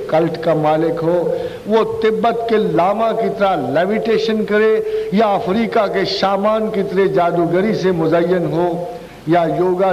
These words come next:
की तरह छब्बीस साल सांस बंद करके पड़ा रहे। इस किस्म की कोई अलामत अल्लाह ने अपने औलिया अल्लाह की नहीं बताई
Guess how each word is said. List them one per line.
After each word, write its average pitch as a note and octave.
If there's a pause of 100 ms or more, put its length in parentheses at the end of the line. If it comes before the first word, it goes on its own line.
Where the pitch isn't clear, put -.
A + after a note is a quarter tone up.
की F3+
तरह E3
छब्बीस D#3+
साल D#3+
सांस D3+
बंद C#3+
करके C3+
पड़ा C3
रहे। B2+ (400)
इस G3+
किस्म E3+
की D#3+ (140)
कोई E3+
अलामत C#3
अल्लाह B2+
ने B2
अपने A#2+
औलिया A#2
अल्लाह A2
की C3
नहीं A#2+
बताई G2+